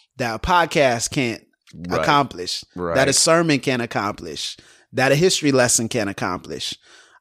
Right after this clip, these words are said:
Speaker 1: I may not be able to tell it to you right, but I might be able to sing it to you right.
Speaker 2: Yes.
Speaker 1: And that might get you in the, in the place, and also might be a perfect summation of where we're at right now.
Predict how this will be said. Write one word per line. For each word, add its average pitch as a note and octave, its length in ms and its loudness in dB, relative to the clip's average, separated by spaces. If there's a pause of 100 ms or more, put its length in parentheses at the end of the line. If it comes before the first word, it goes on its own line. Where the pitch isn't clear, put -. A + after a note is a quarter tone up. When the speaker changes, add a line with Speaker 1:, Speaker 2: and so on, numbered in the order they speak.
(160)
Speaker 1:
I D3 80 0
may D#3+ 160 2
not D3+ 180 2
be D3 140 4
able B2+ 100 2
to A2+ 80 -2
tell A#3 300 2
it D#3 140 0
to C3+ 100 -2
you G#2 160 -4
right, F#2+ 360 -4 (280)
but B2 100 -8
I C#3 120 2
might C#3 200 4
be C3 100 2
able A2 120 0
to F#2 80 -4
sing G3+ 300 2
it F#2 100 -4
to A#2 120 -6
you F2 140 -6
right. C2+ 380 -12
Speaker 2:
Yes. - 560 -4
Speaker 1:
And - 180 2
that D3+ 260 2
might B2+ 320 0
get C#3+ 320 0
you A#2+ 320 0
in B2 260 0
the, G2+ 300 -2 (460)
in B2+ 140 2
the A2+ 100 -2
place, C#3+ 360 4
and C3+ 140 -2
also C#3 280 0
might A#2 160 -2
be A#2+ 80 0
a A2+ 40 -2
perfect A#2 360 -4
summation A2 420 0
of G#2 60 -4
where G2 160 0
we're F2+ 100 -2
at G#2 260 -2
right D2+ 200 -6
now. E2 300 -6